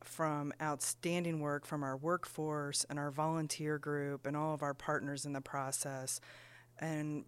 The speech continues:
we build this mission-driven culture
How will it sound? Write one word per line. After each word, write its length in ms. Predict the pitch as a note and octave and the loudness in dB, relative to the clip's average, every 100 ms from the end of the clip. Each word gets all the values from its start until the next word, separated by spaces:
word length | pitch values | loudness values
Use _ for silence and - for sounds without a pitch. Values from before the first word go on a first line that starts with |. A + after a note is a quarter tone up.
| D#3 | 0
we 140 | F3 | 0
build 340 | D3+ F3 F#3+ F3+ | 4 6 6 6
this 240 | F3+ - | 4 6
mission-driven 880 | E3 F3+ - F#3+ E3+ E3 E3 E3 D#3 | 4 4 6 4 6 6 6 6 0
culture 720 | - D3 C#3+ - D3 C#3 | 0 0 2 0 0 -2